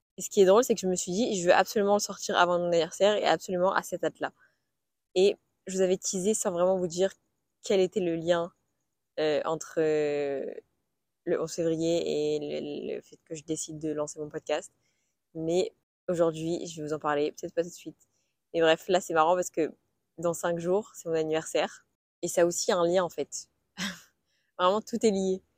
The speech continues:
En fait, je pense que je vais directement mettre les pieds dans le plat, sinon on va f-, passer trois heures et c'est pas le but. Donc, le seize février deux mille vingt, non, deux mille vingt-deux, du coup, j'allais avoir vingt ans. Vingt ans, pour moi, c'était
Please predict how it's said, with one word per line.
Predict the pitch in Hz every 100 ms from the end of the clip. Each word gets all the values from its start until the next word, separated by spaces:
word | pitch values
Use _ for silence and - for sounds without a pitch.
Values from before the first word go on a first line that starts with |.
| _ _ -
En | 185
fait, | 185 190 - - _ _
je | -
pense | - -
que | 170
je |
vais | 165
directement | 156 170 - 170
mettre | 170 160
les | 160
pieds | 165
dans | 165
le | 160
plat, | 185
sinon | 185 170 170
on |
va | 156 147
f-, | _ _ _
passer | 165 -
trois | - 180 156
heures | 165
et | 156 151
c'est | 151
pas | 151
le | 143
but. | 170 - _ _ _
Donc, | 180 185 - - - _ - _
le | 190 180
seize | 277 -
février | 202 175 180 180
deux | 165 240
mille | 233 180
vingt, | 147 139 160 - - _ _ _ _ _ _ _ _ _ _ -
non, | 160
deux | 151
mille | 175 202
vingt-deux, | 165 156 202
du | 190
coup, | - 277 -
j'allais | 202 180 208
avoir | 185 170 208 -
vingt | 165 165 156 147
ans. | - _ _ _ _ _ _ 180
Vingt | 180 202
ans, | 269
pour | 214 196
moi, | 185 208
c'était | - 170 - 175 190